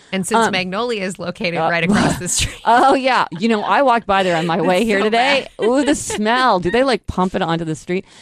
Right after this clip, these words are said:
Speaker 2: But so
Speaker 1: Yes.
Speaker 2: one thing about abstaining is, like, a lot of times we're a mix. Like, I can be a moderator about wine.
Speaker 1: Uh-huh.
Speaker 2: I don't really care about wine, so I can
Speaker 1: Yeah.
Speaker 2: have half a glass. But a friend of mine is like, "There's no wine or there's four glasses of wine. There's no middle ground."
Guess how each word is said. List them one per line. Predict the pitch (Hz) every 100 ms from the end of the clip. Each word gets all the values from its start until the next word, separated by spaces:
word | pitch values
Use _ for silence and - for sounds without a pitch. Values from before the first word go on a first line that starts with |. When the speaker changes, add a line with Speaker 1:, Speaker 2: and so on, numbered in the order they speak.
| -
Speaker 2:
But | 190 254
so | 302
Speaker 1:
Yes. | 262
Speaker 2:
one | 294
thing | 349
about | 320 220
abstaining | 190 240 240 202
is, | 180
like, | 175 -
a |
lot | 180 220
of | 262
times | 233 175
we're | 180
a | 170
mix. | 185 -
Like, | 160 -
I | 180
can | 208 220
be | 196
a | 165
moderator | 160 160 160 156
about | 147 156 143
wine. | 151 156 147 -
Speaker 1:
Uh-huh. | 202 175 180 175 185 _
Speaker 2:
I | 294
don't | 320
really | 311 269
care | - 196
about | 208 233
wine, | 233 233
so | 214
I |
can | 196
Speaker 1:
Yeah. | 202
Speaker 2:
have | 180
half | 170 165
a |
glass. | 175 185
But | 151
a |
friend | 151 208
of | 202
mine | 170
is | 151
like, | 156 135
"There's | 151 120
no | 165 226
wine | 285 302 302
or | 214
there's | 202
four | - 156
glasses | 131 139 143 139
of | 139
wine. | 131 117
There's | 156 147 135
no | 147 151 170 175 170
middle | 160 160 165
ground." | 165 180 196 220